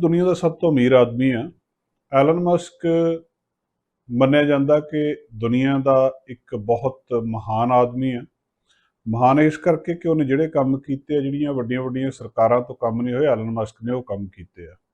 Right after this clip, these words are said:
ਚਾਹੇ ਉਹ ਟੈਕਨੋਲੋਜੀ ਦੇ ਵਿੱਚ ਆ, SpaceX ਆ ਉਹਨਾਂ ਦੇ, ਚਾਹੇ Tesla ਆ ਜਾਂ ਕੋਈ ਵੀ ਹੋਰ ਖੇਤਰ ਆ। ਉਹਨਾਂ ਦੀ ਰਾਸ਼ਟਰਪਤੀ ਟਰੰਪ ਦੇ ਨਾਲ ਸਾਂਝ ਪੈ ਗਈ। ਚ-, ਉਹਨਾਂ ਦੇ ਰਾਸ਼ਟਰਪਤੀ ਬਣਨ ਤੋਂ ਪਹਿਲਾਂ ਉਹਨਾਂ ਦੇ ਨਾਲ ਸਾਂਝ ਸੀ, ਉਹਨਾਂ ਦੇ ਨੇੜੇ ਸੀ। ਅਹ,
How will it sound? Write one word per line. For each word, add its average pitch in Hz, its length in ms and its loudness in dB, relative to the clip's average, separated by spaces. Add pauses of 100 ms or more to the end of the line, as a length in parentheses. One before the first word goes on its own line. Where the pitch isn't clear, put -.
(720)
ਚਾਹੇ 139 260 6
ਉਹ 151 60 6
ਟੈਕਨੋਲੋਜੀ 127 600 4
ਦੇ 156 120 2
ਵਿੱਚ 147 300 -4
ਆ, 143 80 2
SpaceX 135 680 -2 (160)
ਆ 151 60 4
ਉਹਨਾਂ 139 240 0
ਦੇ, 139 100 -2
ਚਾਹੇ 123 260 -4
Tesla 120 440 -4
ਆ 131 400 2 (360)
ਜਾਂ 123 240 2
ਕੋਈ 156 360 2
ਵੀ 123 180 -4
ਹੋਰ 120 360 -2
ਖੇਤਰ 98 380 -10
ਆ। - 60 -20 (1080)
ਉਹਨਾਂ 220 200 4
ਦੀ 185 180 2
ਰਾਸ਼ਟਰਪਤੀ 165 500 2
ਟਰੰਪ 156 360 2
ਦੇ 180 120 0
ਨਾਲ 123 440 6
ਸਾਂਝ 139 360 -4
ਪੈ 123 240 0
ਗਈ। 175 220 -4
ਚ-, - 380 -18
ਉਹਨਾਂ 131 280 0
ਦੇ 147 60 0
ਰਾਸ਼ਟਰਪਤੀ 131 500 -2
ਬਣਨ 123 240 0
ਤੋਂ 123 120 -8
ਪਹਿਲਾਂ 160 340 -2
ਉਹਨਾਂ 143 140 -2
ਦੇ 143 60 -2
ਨਾਲ 123 160 0
ਸਾਂਝ 143 380 -4
ਸੀ, 151 160 -10
ਉਹਨਾਂ 139 180 -4
ਦੇ 127 100 -6
ਨੇੜੇ 110 340 -2
ਸੀ। 127 200 -12
ਅਹ, - 1160 -2